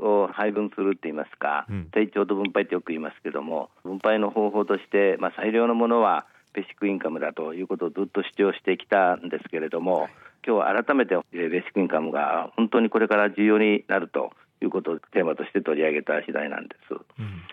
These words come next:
Speaker 1: あの、まあ、二つ意味があると思うんですね。今、まあ、第四次産業革命と言われますけれども、
Speaker 2: うん。
Speaker 1: ビッグデータや人工知能、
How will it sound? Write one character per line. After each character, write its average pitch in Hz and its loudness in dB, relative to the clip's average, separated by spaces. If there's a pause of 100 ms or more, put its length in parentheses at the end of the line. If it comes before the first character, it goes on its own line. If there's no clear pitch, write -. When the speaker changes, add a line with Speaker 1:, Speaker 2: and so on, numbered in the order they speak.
(140)
Speaker 1:
あ 107 2
の、 113 6
ま 107 6
あ、 98 4
二 - 0
つ 147 4
意 135 6
味 120 6
が 85 4
あ 87 4
る 82 0
と 82 0
思 82 0
う - -2
ん 78 -4
で - -6
す - 0
ね。 123 4 (360)
今、 120 4
ま 104 4
あ、 101 2
第 127 4
四 117 6
次 90 -8
産 98 -2
業 90 0
革 85 -4
命 73 -4
と - -8
言 80 -2
わ 80 -2
れ 82 -2
ま 82 -6
す - -20
け - -10
れ 78 -6
ど 87 -6
も、 98 2
Speaker 2:
う 113 -14
ん。 107 -16
Speaker 1:
ビ 98 2
ッ - -12
グ 101 2
デ 98 6
ー - -6
タ 87 0
や 80 0
人 90 -2
工 101 0
知 98 -2
能、 80 2